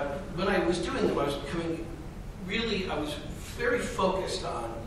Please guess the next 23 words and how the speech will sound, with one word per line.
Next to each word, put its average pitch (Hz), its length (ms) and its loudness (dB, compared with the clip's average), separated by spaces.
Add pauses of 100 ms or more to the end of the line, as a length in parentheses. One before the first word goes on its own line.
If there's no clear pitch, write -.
(480)
what 165 260 6
is - 160 -2
the 180 80 -4
role 156 680 10
of - 220 0
angry 131 460 -2 (120)
prayer - 520 -4 (160)
in 131 140 -4
that 113 280 0
type - 400 -4
of 127 240 -2
recovery? - 600 -6 (760)
How - 360 0 (120)
could - 260 2
this - 200 -2
help? - 380 -6 (1040)
So 220 220 2
I 208 80 8
started 262 360 4
doing 220 220 4
something 190 720 4
actively 165 1040 2 (1080)
to 175 520 2